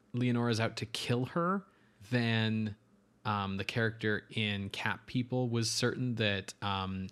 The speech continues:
Irena was out to kill her. So, you know, Dorothy starts actually, like, running, um, down, like, alleys and shit.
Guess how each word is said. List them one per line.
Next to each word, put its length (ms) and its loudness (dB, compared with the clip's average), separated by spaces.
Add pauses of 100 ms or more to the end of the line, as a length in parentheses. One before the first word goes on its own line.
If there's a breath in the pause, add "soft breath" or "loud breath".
Irena 380 0
was 160 0
out 200 -2
to 100 -10
kill 240 -4
her. 500 -2 (520 loud breath)
So, 600 4
you 140 4
know, 180 6
Dorothy 300 6
starts 200 4
actually, 240 0
like, 160 -8
running, 720 0 (360 soft breath)
um, 400 4
down, 240 4
like, 240 0
alleys 540 2
and 200 -4
shit. 340 0